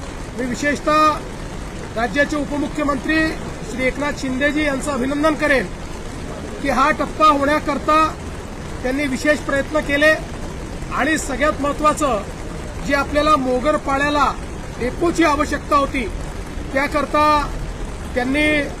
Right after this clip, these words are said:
स्वतः लक्ष घालून अनेक अडचणी या डेपोच्या लँडमध्ये होत्या, पण त्या अडचणी दूर केल्या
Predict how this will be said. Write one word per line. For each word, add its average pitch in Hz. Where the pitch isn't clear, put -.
स्वतः 269
लक्ष 269
घालून 285
अनेक 302
अडचणी 285
या 277
डेपोच्या 294
लँडमध्ये 269
होत्या, 254
पण 254
त्या 285
अडचणी 294
दूर 302
केल्या 254